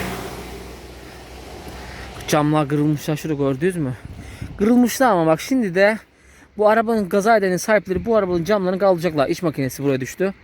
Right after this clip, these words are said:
Bunu da kaldıracaklar. Bak burası böyle duruyor. Olmaya yani. Ne desek boş.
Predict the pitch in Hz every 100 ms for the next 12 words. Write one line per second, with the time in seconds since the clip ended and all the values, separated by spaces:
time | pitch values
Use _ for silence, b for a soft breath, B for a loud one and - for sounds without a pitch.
0 | B B B B - 208 208 214 202 196
1 | 160 151 214 180 - 185 175 190 202 160
2 | 127 B B B 208 226 175 131 123 123
3 | 127 - - - - _ _ _ - _
4 | - - - - - - - - - -
5 | - - - - - - - - - -
6 | - - - - - 175 156 135 156 -
7 | 135 -